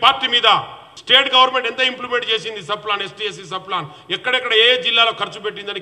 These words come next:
కేసీఆర్ గారిని అడగమని చెప్పండి గౌరవనీయుల ముఖ్యమంత్రి గారికి. ఒకవేళ ఆయనకు అవగాహన ఉంటే ఏ విధంగా ఎంత రిక్రూట్‌మెంట్ చేసిండ్రు, టీచర్లు ఎన్ని రిక్రూట్‌మెంట్ చేసిండ్రు, ఏ ఐటీడీఏకి ఎంత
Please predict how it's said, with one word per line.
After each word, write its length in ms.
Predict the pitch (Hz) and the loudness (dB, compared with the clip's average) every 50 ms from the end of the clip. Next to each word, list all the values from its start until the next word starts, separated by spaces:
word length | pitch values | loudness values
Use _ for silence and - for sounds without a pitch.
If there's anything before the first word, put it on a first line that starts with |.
| 147 | -8
కేసీఆర్ 400 | 196 202 196 165 202 202 190 175 180 | -10 -10 -8 -8 -8 -8 -8 -8 -8
గారిని 200 | 180 170 170 165 | -8 -8 -10 -10
అడగమని 360 | 156 156 156 147 147 147 143 147 | -10 -10 -10 -10 -10 -10 -10 -12
చెప్పండి 280 | 143 - 160 151 139 - - - _ - 123 | -12 -12 -12 -12 -12 -14 -16 -20 _ -6 -2
గౌరవనీయుల 400 | 160 180 180 180 180 175 170 165 156 156 | -2 0 0 -2 -2 -2 -2 -4 -4 -6
ముఖ్యమంత్రి 400 | 147 156 165 156 156 147 151 143 139 | -8 -8 -8 -8 -8 -8 -8 -8 -8
గారికి. 240 | 131 123 - - - - _ _ _ _ _ _ _ - _ _ _ _ | -8 -10 -12 -14 -20 -20 _ _ _ _ _ _ _ -20 _ _ _ _
ఒకవేళ 380 | - 226 208 226 233 240 247 247 226 | -2 2 4 6 6 6 6 6 6
ఆయనకు 220 | 226 226 226 190 180 190 | 4 4 2 0 0 0
అవగాహన 300 | 220 220 208 220 226 220 202 196 | 0 2 2 2 2 2 -2 -2
ఉంటే 220 | 208 - - 220 190 147 - - - - _ _ _ _ _ _ _ _ _ 135 | -4 -2 -2 0 -2 -2 -6 -14 -20 -20 _ _ _ _ _ _ _ _ _ 2
ఏ 120 | 165 226 262 254 | 4 4 4 4
విధంగా 260 | 247 233 240 254 254 240 220 | 2 0 0 0 0 0 0
ఎంత 120 | 214 - 247 233 226 | -2 -2 -2 -2 -2
రిక్రూట్‌మెంట్ 400 | - - 240 - - 240 233 185 202 | -4 -8 -10 -6 -6 -6 -4 -2 -2
చేసిండ్రు, 380 | 214 220 - 214 202 165 156 143 - - - - _ | -4 -2 -4 -6 -6 -6 -12 -16 -16 -20 -20 -18 _
టీచర్లు 400 | - 220 240 - 254 262 233 220 208 | -8 -8 -6 -2 -4 -2 -2 -2 -2
ఎన్ని 120 | 220 247 240 233 | -2 -2 -4 -6
రిక్రూట్‌మెంట్ 400 | 170 208 226 214 220 226 220 208 214 | -8 -12 -12 -8 -6 -6 -6 -4 -4
చేసిండ్రు, 320 | 214 - 214 214 180 160 143 - - - 139 180 | -4 -4 -6 -8 -8 -10 -14 -18 -20 -12 -4 -2
ఏ 40 | 220 240 226 220 | -2 0 0 -2
ఐటీడీఏకి 480 | - 247 254 240 247 247 247 240 - 214 | -4 -4 -4 0 0 0 0 0 -4 -8
ఎంత 120 | 208 214 | -8 -8